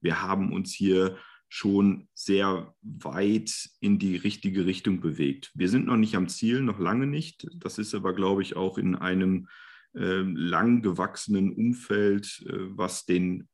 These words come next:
Normalbetrieb auch aufrechterhalten muss, sehr schwierig, von heute auf morgen so etwas zu ändern. Aber man merkt ganz viel, dass wir, wenn wir zum Beispiel bei uns im Tribe mit den digitalen, äh, Umfeldern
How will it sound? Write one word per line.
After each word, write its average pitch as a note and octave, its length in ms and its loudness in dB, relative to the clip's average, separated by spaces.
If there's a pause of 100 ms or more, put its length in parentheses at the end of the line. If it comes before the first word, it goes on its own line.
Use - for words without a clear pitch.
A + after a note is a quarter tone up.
Normalbetrieb G#2 1000 2
auch - 160 -10
aufrechterhalten F#2+ 800 -4 (100)
muss, G2+ 200 0
sehr F#2 200 4
schwierig, G#2+ 500 2
von F#2 200 -2
heute F#2+ 200 -2
auf F2 180 -4
morgen F#2 320 0
so F2 160 -4
etwas F2 340 -8
zu F#2+ 160 -2
ändern. B2 540 2 (680)
Aber A2 220 2
man G#2 200 6
merkt A2 300 0
ganz A#2 220 -2
viel, A#2 640 0 (360)
dass G2+ 240 -4
wir, G#2 220 2
wenn G#2+ 180 4
wir G2 300 2 (260)
zum G#2+ 140 -2
Beispiel G2+ 260 0
bei F#2 120 -2
uns A2+ 220 -2
im F#2 140 0
Tribe G2+ 400 0
mit - 120 -6
den G2+ 140 0
digitalen, G2+ 840 2
äh, G#2 200 -2
Umfeldern G2+ 920 0